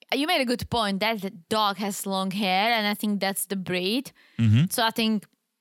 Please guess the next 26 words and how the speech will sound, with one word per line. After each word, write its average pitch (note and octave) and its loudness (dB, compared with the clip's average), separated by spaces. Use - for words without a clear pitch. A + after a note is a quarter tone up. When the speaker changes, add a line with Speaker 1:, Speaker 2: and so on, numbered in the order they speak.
Speaker 1:
if A3+ -2
it B3 2
was A#3 0
falling A3 0
in G#3 0
his F#3+ -2
eyes G3 2
or F3+ 0
her G#3 0
eyes, E3+ 0
the F#4+ -2
dog G4 2
would E4+ 2
have D4 2
a C#4+ 0
hard B3+ 2
time A#3+ 2
seeing. C#4+ 0
Speaker 2:
But F3+ 2
you G3 4
know G#3 4
the F#3 4
amazing E3+ 4
thing F3 2
about D#3 2
animals? E3+ 0